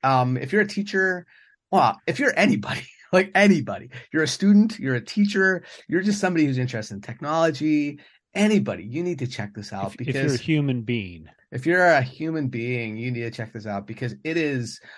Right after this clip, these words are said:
Speaker 1: uh, both inspiring, awesome, and terrifying all at the same time.
Speaker 2: Hmm.
Speaker 1: And,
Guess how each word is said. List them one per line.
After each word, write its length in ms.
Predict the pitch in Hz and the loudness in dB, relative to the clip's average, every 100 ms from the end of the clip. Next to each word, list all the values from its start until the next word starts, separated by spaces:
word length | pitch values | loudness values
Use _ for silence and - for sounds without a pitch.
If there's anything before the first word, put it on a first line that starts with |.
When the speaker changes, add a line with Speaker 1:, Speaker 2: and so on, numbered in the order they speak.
| - _ - | -20 _ 0
Speaker 1:
uh, 240 | 139 131 | 4 4
both 400 | 123 110 143 147 - | 2 0 -2 -2 -6
inspiring, 1120 | 139 131 - - 120 139 156 170 180 185 202 208 _ _ _ - | -4 -4 -6 -6 0 2 2 0 -2 -2 -2 -4 _ _ _ -2
awesome, 680 | 127 127 - 127 120 120 - | 2 2 0 -4 -4 -6 -6
and 200 | 117 101 | -8 -8
terrifying 840 | - - 127 107 - - - - - _ - | -10 -8 -4 -4 -6 -18 -16 -20 -20 _ 2
all 200 | 110 123 | 4 4
at 100 | 127 | 0
the 60 | |
same 300 | 101 92 82 | -12 -12 -14
time. 300 | - - - _ _ - - | -18 -20 -20 _ _ -20 -10
Speaker 2:
Hmm. 240 | 113 87 | -10 -6
Speaker 1:
And, 600 | 110 143 123 120 120 127 | -2 2 2 2 -2 -4